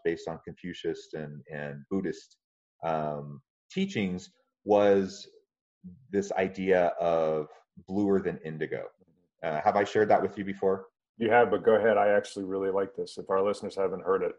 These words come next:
Speaker 2: they need to.
Speaker 1: Um, so,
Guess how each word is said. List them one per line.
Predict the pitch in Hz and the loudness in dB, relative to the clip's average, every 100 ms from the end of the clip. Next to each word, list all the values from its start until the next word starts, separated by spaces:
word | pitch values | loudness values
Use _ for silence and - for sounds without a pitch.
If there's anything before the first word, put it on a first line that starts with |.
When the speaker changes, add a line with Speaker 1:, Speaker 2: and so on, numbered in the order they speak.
| _ _ 101 | _ _ -4
Speaker 2:
they | 92 | -4
need | 95 85 | -6 -10
to. | 87 82 _ _ _ _ - | -14 -14 _ _ _ _ 0
Speaker 1:
Um, | 113 120 117 117 107 - | 4 6 4 2 -2 -8
so, | - 147 131 82 | 2 6 6 4